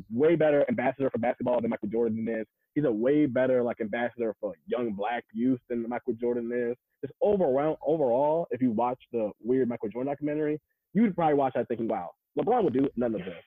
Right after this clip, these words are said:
LeBron's not gonna punch somebody in a practice, right? LeBron's not gonna gamble with somebody's money, even though you make thirty times what they make, and force them to give you the money after you beat them." Those are all the reasons why I think L B J is a goat. And his children are great. His family is great. They're all really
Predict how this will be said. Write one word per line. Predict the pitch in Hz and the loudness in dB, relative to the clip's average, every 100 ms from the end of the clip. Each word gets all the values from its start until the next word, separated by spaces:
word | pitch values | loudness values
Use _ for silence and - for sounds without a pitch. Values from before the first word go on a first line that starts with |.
| _ 160 | _ -4
LeBron's | 208 202 | 0 0
not | 170 143 | 0 -2
gonna | 127 98 | -4 -4
punch | - 147 | -6 -4
somebody | 135 113 110 107 | -2 -2 0 -2
in | |
a | 95 | -4
practice, | - 104 - 85 110 | -6 -8 -8 -12 -6
right? | 113 107 - _ - | -4 -4 -10 _ -6
LeBron's | 160 165 156 | 0 0 0
not | 135 | -2
gonna | 123 104 | -2 -2
gamble | 143 143 123 | 0 2 2
with | 117 | 0
somebody's | 131 120 107 113 | 0 0 -2 -2
money, | 135 123 | 0 0
even | 107 123 120 | 0 0 0
though | 113 | 2
you | 131 | 2
make | 127 113 - | 2 0 0
thirty | 131 120 | 0 0
times | 123 110 | -4 -4
what | 110 | -4
they | 107 | -2
make, | 120 107 _ _ - | -2 -4 _ _ -4
and | 120 110 _ - - | -4 -4 _ -16 -4
force | 180 170 | 0 2
them | 147 127 | 2 0
to | |
give | 123 127 | 2 2
you | 117 | 2
the | 117 | 2
money | 123 110 | 0 0
after | 113 - | -4 -4
you | 110 98 | -4 -2
beat | 117 107 | -4 -4
them." | 101 95 - _ _ 214 | -8 -10 -14 _ _ -2
Those | 196 | 2
are | |
all | 165 160 | 2 4
the | 151 | 4
reasons | 139 117 | 2 0
why | 104 90 | -4 -4
I | 123 - | -6 -4
think | 98 90 - _ _ _ _ _ _ _ _ _ | -6 -8 -12 _ _ _ _ _ _ _ _ _
L | 123 117 | -2 0
B | 110 | 0
J | 110 | 0
is | 98 | -2
a | 95 | -6
goat. | - - _ - | -14 -16 _ -4
And | 208 240 | 2 2
his | - | 0
children | 262 277 262 | 0 0 2
are | 262 | 2
great. | 220 269 247 | 2 2 2
His | 165 - | 0 0
family | 190 190 190 | 2 4 2
is | 165 | 2
great. | 147 160 | 0 2
They're | 143 | 2
all | 165 160 | 2 4
really | 160 | 2